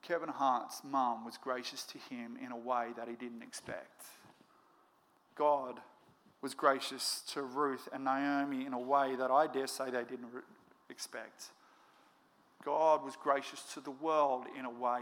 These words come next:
he didn't expect. He became human and, and, and took the punishment for our sin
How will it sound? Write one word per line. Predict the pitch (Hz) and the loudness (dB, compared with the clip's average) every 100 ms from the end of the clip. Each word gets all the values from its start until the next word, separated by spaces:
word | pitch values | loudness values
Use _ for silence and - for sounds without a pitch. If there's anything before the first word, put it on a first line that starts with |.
| 120 | -4
he | 131 | -12
didn't | 131 123 123 123 - | -12 -12 -12 -14 -18
expect. | 143 - - 123 123 - - - _ _ _ _ _ - | -16 -12 -10 -10 -10 -16 -18 -20 _ _ _ _ _ -10
He | 147 | -10
became | 135 - 131 | -8 -8 -8
human | - - 175 160 143 - 156 - - _ _ _ _ _ _ _ _ _ _ _ _ _ _ _ _ _ - - _ - | -10 -12 -8 -6 -8 -12 -16 -20 -20 _ _ _ _ _ _ _ _ _ _ _ _ _ _ _ _ _ -20 -20 _ -2
and, | 139 - 156 - | -2 0 -4 -2
and, | 147 143 | -4 -2
and | - 180 - | -2 -4 -4
took | 170 170 - | 0 0 0
the | 165 | -6
punishment | - - 165 165 160 - 135 127 | -6 -2 -2 -2 -6 -6 -8 -8
for | - 147 - 127 | -4 -2 -2 -2
our | 135 | -2
sin | 143 - - 151 131 110 | -2 -4 -4 -6 -8 -10